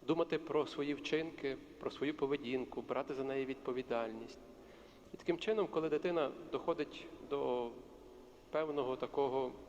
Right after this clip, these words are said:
рівня, е, самостійності, ми тоді кажемо: "Тепер ти можеш жити окремо. Тепер ти можеш самостійно думати про себе".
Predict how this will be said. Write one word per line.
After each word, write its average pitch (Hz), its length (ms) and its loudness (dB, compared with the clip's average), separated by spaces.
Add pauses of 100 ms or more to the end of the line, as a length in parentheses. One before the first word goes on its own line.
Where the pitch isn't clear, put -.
(280)
рівня, 139 580 0 (960)
е, 123 200 -2 (560)
самостійності, 143 760 0
ми 131 100 2
тоді 131 180 -2
кажемо: 139 420 0
"Тепер 175 300 2
ти 160 200 -2
можеш 151 600 -2 (840)
жити 143 260 2
окремо. 113 420 -2 (1040)
Тепер 165 280 0
ти - 160 2
можеш 143 520 -2 (600)
самостійно 143 880 0 (320)
думати 135 320 2
про 127 180 -6
себе". 135 380 -2